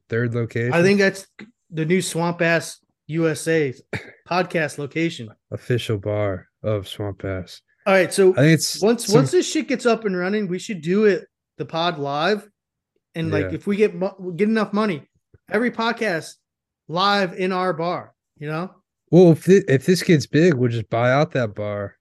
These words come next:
Speaker 1: and we'll have, like, a little, you know how, uh, what's that bar in downtown Nashville, uh, fucking Jason Aldean's, where they're recording and you
Speaker 2: Yeah,
Speaker 1: can, like, see
Speaker 2: yeah,
Speaker 1: them?
Speaker 2: yeah, yeah.
Speaker 1: That'd be us, like, "Hey, what's up, fucker?" <laughs>
Speaker 2: Yeah, they do, like, uh, iHeartRadio in there.
Speaker 1: <coughs>
Speaker 2: I,
Speaker 1: Yeah.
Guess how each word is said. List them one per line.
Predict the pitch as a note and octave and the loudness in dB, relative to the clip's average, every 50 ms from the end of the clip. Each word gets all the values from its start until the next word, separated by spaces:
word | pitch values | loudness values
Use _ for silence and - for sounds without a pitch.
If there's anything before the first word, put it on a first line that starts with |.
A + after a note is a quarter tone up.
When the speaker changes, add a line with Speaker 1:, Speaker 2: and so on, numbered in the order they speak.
| _ _ - | _ _ -8
Speaker 1:
and | A#2 B2 B2 | -6 -4 -2
we'll | B2 A#2+ | 0 0
have, | C3 B2+ A#2+ | 2 2 2
like, | B2 B2 A#2 - | 0 0 -2 -2
a | A#2+ | -2
little, | A#2 A#2+ B2+ B2+ B2+ B2 B2 A#2 A#2 _ _ _ _ _ _ _ _ - | -2 0 0 0 0 0 -2 -2 -6 _ _ _ _ _ _ _ _ -8
you | C3+ D#3 | -2 0
know | F3+ G3 F#3+ | 2 2 4
how, | F#3 F#3+ F#3 F3+ F3 F3 | 4 2 2 2 2 2
uh, | E3 E3 D#3 C#3+ | 2 2 0 0
what's | C3 C#3+ E3 E3+ - - | -2 -4 -8 -8 -8 -8
that | F#3+ F3+ D#3 C3 - | -8 -8 -8 -6 -4
bar | C3+ C#3 D3 D3+ D3+ D3 D3 | -2 0 2 4 4 2 2
in | C#3 B2+ C3 C3 C3 B2 B2 A#2+ A2 | 0 -2 -4 -4 -4 -6 -6 -8 -6
downtown | B2 A#2+ B2+ C3 C3 - C#3 C3 B2+ B2 A#2+ | -4 -4 -2 -4 -4 -4 -4 -4 -2 -2 -4
Nashville, | A#2 A#2+ B2 A#2+ - - A#2 A2 G#2+ G#2+ G#2+ G#2+ | -4 -4 -4 -6 -6 -8 -8 -6 -6 -6 -6 -6
uh, | G#2+ G#2 G#2 G#2 | -6 -6 -8 -8
fucking | - - A2+ A#2 - A2+ G#2+ | -10 -10 -12 -10 -10 -10 -10
Jason | G#2 A2 A2+ A2+ - B2+ A#2+ | -8 -6 -8 -6 -6 -6 -6
Aldean's, | A#2 A2 A2 A2+ A#2 B2+ C3+ B2 | -6 -6 -6 -6 -6 -4 -6 -6
where | A#2 A2 | -6 -6
they're | G#2+ A2+ A2 A2 | -6 -6 -6 -6
recording | G#2+ - - - A2+ A#2 B2 B2+ C#3 C#3+ C3+ - _ | -6 -8 -8 -6 -6 -4 -2 -2 -2 -4 -4 -8 _
and | - A2+ B2+ | -8 -2 0
you | G#3+ | 2
Speaker 2:
Yeah, | C4 C4+ G#3+ | 4 4 4
Speaker 1:
can, | E3 | 2
like, | C#3 B2+ | 0 -2
see | B2+ D#3+ F#3 | 0 0 2
Speaker 2:
yeah, | F#3+ - | 4 4
Speaker 1:
them? | - F3+ | 4 2
Speaker 2:
yeah, | F3+ F3+ | 2 0
yeah. | F3+ E3+ C#3 A#2 - _ _ _ _ _ _ _ _ _ | 0 -2 -4 -8 -12 _ _ _ _ _ _ _ _ _
Speaker 1:
That'd | - A#2+ C3 C3+ | -2 2 2 2
be | B2+ C3 C3 | 2 2 2
us, | C3 B2 A#2 G#2+ - - | 2 2 0 -2 -6 -6
like, | A2 G#2+ A2+ D3+ G#3 A3 F3+ | -6 -4 0 2 2 4 4
"Hey, | F#3+ F#3 D#3 C#3+ | 4 4 4 4
what's | D3 E3+ E3+ - | 0 -2 -2 0
up, | A3+ G3 F3 - | 0 0 0 0
fucker?" | G3 F#3+ F#3 - G#3+ G#3 E3+ | 0 -2 0 0 -2 -4 -4
<laughs> | _ _ _ _ _ - _ | _ _ _ _ _ -16 _
Speaker 2:
Yeah, | - D#3+ G3+ G3+ | -4 -2 0 2
they | F#3+ F#3 F3+ | 2 2 2
do, | E3+ G#3+ A#3 | 2 0 -2
like, | A#3+ A#3+ A3 F#3+ E3+ | 0 0 0 0 -2
uh, | F3+ E3+ E3 D3+ D3 C3+ - - - | -2 -4 -4 -4 -6 -8 -10 -10 -6
iHeartRadio | D3 E3 F3 E3 F3+ F3+ D#3 B2+ C#3 D3+ E3+ F3+ F3 C#3 B2 A#2+ A#2 A#2 | -4 -2 -2 0 -2 -2 -2 -4 -6 -6 -6 -6 -6 -8 -10 -10 -12 -14
in | A2+ | -14
there. | A#2+ A#2 A#2 A2+ - _ - | -14 -16 -16 -16 -12 _ -6
Speaker 1:
<coughs> | - - - - - E3+ D3 A2+ - _ _ _ _ _ - | -4 -4 -4 -2 0 -2 -2 -2 -4 _ _ _ _ _ -14
Speaker 2:
I, | - D#3+ D#3 | -8 -2 2
Speaker 1:
Yeah. | F3+ E3+ - - | 2 2 2 0